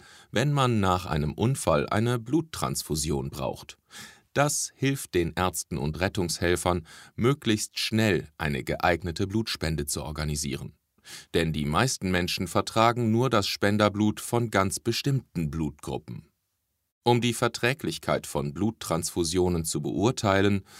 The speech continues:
sind vor allem zwei Blutgruppensysteme wichtig: das sogenannte A B null System und das Rhesus-System.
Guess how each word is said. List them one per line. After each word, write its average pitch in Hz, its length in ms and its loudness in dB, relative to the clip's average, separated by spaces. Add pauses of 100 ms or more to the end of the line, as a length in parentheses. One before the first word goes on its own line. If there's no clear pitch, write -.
(180)
sind 127 220 0
vor - 200 0
allem 123 380 0
zwei 123 500 0
Blutgruppensysteme 73 1120 -6
wichtig: - 540 -12 (160)
das 117 200 2
sogenannte 95 680 2
A 82 140 4
B 67 200 -2
null 98 300 4
System 95 580 2 (400)
und 120 220 2
das - 360 0
Rhesus-System. 76 1000 -4